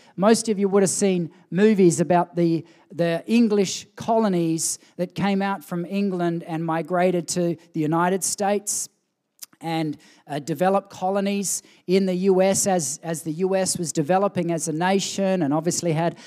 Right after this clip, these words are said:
a revolution and had independence and all sorts of things historically. What's fascinating about the First Great Awakening and the Second Great Awakening is we see the hand of God really moving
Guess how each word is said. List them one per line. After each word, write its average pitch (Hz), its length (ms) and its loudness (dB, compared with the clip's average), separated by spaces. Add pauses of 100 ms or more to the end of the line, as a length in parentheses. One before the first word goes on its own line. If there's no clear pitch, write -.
(120)
a 135 80 -8
revolution 185 840 6
and 139 120 2
had 160 180 2
independence 190 720 0
and 180 80 0
all 226 100 8
sorts 214 320 6
of 175 100 0
things 190 280 2
historically. 196 680 4
What's 233 300 2
fascinating 202 760 0 (260)
about 185 260 2
the 156 60 -10
First 233 380 4
Great 202 240 2
Awakening 185 580 0 (240)
and 170 140 -2
the 160 60 0
Second 220 400 2
Great 175 260 2
Awakening 170 680 0 (320)
is 208 380 4 (180)
we 190 160 6
see 247 680 2 (340)
the 170 120 4
hand 262 500 6
of 190 220 4
God 160 720 6 (760)
really 247 640 6
moving 208 800 6